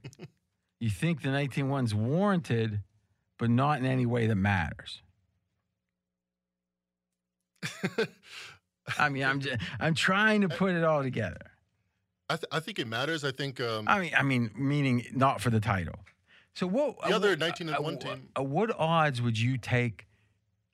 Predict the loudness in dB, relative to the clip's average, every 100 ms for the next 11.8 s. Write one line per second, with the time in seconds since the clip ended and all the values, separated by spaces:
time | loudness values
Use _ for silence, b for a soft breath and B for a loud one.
0 | _ _ -10 -4 0 0 2 4 4 2
1 | 0 2 0 0 2 4 4 2 -4 -14
2 | _ _ _ _ 0 4 6 6 4 4
3 | 4 2 -2 -6 -10 -20 _ _ _ _
4 | _ -8 -6 -6 -8 -10 -10 -12 -14 -18
5 | -20 _ _ _ _ _ _ _ _ _
6 | -2 0 0 2 2 2 2 2 2 2
7 | 2 4 4 4 2 0 2 2 4 2
8 | -2 -4 -12 -18 _ _ _ _ -6 -2
9 | -2 -4 -6 -6 -10 -10 -10 -12 -14 -16
10 | -16 -16 -16 -20 -16 -18 -18 _ _ _
11 | -2 2 2 2 0 -4 -6 -6